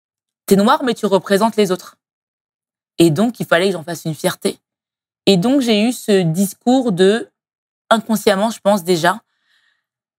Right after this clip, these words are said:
de, euh, « Je suis différente, donc il faut que je sois au-dessus des autres. » Et c'était une espèce de compétition envers les autres que j'avais, parce qu'il fallait que je sois la meilleure. Et de l'autre côté, j'avais ma mère qui me... que je voyais au quotidien travailler comme une folle.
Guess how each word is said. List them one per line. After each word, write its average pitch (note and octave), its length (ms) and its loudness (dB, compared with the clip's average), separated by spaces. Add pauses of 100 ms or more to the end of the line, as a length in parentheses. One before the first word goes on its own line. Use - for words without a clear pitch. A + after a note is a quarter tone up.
(140)
de, D#3+ 120 4
euh, « E3 760 0 (840)
Je E3+ 120 2
suis A3+ 240 -2
différente, G#3 680 -2 (120)
donc G3+ 360 0
il F3+ 60 -2
faut G3 140 0
que D#3+ 60 0
je E3 80 -2
sois F#3 360 -2
au-dessus G3 280 0
des F3 200 0
autres. » B3+ 300 -4
Et G3+ 320 0 (220)
c'était - 280 -4
une A#3 60 2
espèce A3 280 -2
de F3 80 0
compétition A3 880 -2
envers F3+ 260 0
les F3 180 0
autres F#3+ 180 -2
que E3+ 100 -2
j'avais, D#3 420 -2 (420)
parce G3 240 -2
qu'il A#3 120 -14
fallait G3 260 0
que G3 60 -8
je - 60 -20
sois G3 100 -4
la F3 120 2
meilleure. D#3 380 -4 (100)
Et F#3 80 4
de F3 80 4
l'autre A#3 140 0
côté, A3+ 260 0
j'avais G3+ 200 0
ma E3 120 -4
mère E3+ 200 -4
qui - 160 -6
me... D#3+ 220 -4 (100)
que E3+ 100 0
je C#3+ 100 -2
voyais A3 260 0
au D#4 80 -6
quotidien C#3+ 420 -8
travailler C3 360 -4
comme B2+ 180 -10
une C3+ 100 -8
folle. - 320 -4